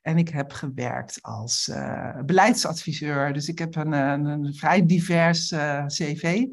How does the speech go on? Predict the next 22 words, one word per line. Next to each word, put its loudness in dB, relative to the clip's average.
Verder 8
ben 6
ik -4
getrouwd 2
en -4
heb -4
ik -10
twee, -2
eh, -4
puberjongens, 4
een -4
van -2
dertien 0
en -4
een -2
van -6
zeventien. -2
Eh, -6
en 2
twee -4
katten. -8
Nou, -4